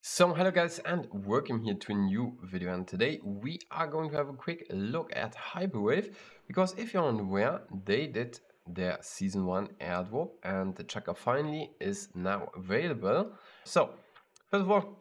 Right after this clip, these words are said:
we are going to check our allocation regarding Hyperwave, and for the main wallet, we actually got one thousand two hundred and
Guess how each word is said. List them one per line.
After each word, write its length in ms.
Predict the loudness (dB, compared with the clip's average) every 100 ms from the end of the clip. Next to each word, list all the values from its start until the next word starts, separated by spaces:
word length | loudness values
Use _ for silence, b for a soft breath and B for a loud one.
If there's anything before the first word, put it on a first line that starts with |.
| -10
we 180 | 0 4
are 140 | 4
going 240 | 4 0
to 80 | -2
check 280 | -2 -2 -2
our 200 | -2 0
allocation 680 | 0 -2 -4 -2 -2 -2 -6 -6
regarding 440 | -4 0 0 0 -4
Hyperwave, 760 | -8 -2 -2 0 2 2 0 -8 B B B B
and 420 | -4 0 0 -2
for 120 | -2
the 60 | 2
main 280 | 2 2 -2 -12 -6
wallet, 360 | 2 2 2 -6 -18 -10
we 260 | -6 -6 -6 -12
actually 300 | -12 -6 0
got 280 | 0 0
one 260 | -2 0 0
thousand 480 | 0 0 0 -4 -8
two 140 | -4
hundred 280 | -2 -2 -6
and 200 | -6 -8